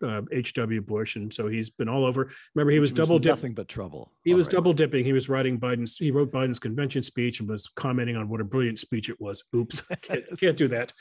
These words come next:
Speaker 1: Uh, no, get the historians out of the way. Stop,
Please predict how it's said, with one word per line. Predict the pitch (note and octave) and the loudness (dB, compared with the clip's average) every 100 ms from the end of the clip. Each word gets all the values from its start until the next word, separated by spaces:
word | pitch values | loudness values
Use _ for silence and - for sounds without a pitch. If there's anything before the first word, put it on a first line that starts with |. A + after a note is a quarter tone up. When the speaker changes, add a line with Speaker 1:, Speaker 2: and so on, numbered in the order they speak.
| - - - | -20 -20 -10
Speaker 1:
Uh, | D#3 C#3+ C#3 _ | -2 -2 -4 _
no, | B3 E3+ F#3 C#3+ | 0 4 4 4
get | D#3 F#3 | 2 0
the | G3+ | 0
historians | G#3+ - - E3+ E3+ D#3+ | 0 -2 0 0 2 2
out | E3 | 2
of | D#3 | 4
the | B2+ | 2
way. | A#2 A#2+ B2+ | 2 2 0
Stop, | - - C3+ C#3+ D3+ | -2 -2 0 0 -2